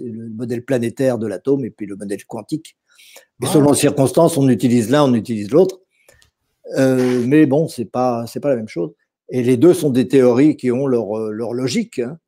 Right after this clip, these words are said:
Speaker 1: leur logique mathématique surtout, mais qui n'ont pas de logique, euh, rationnelle véritablement,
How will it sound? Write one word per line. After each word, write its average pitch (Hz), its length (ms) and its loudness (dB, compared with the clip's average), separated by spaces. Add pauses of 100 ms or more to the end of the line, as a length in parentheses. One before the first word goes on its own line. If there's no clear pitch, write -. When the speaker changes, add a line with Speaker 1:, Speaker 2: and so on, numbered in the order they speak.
(280)
Speaker 1:
leur 123 100 -10
logique 120 320 -6
mathématique 117 600 -4
surtout, 165 420 -8 (340)
mais 127 320 -6
qui 123 160 -8
n'ont 113 200 -4
pas 139 180 0
de 113 140 -6
logique, 110 580 -8
euh, 107 160 -8
rationnelle 117 480 -6
véritablement, 101 720 -12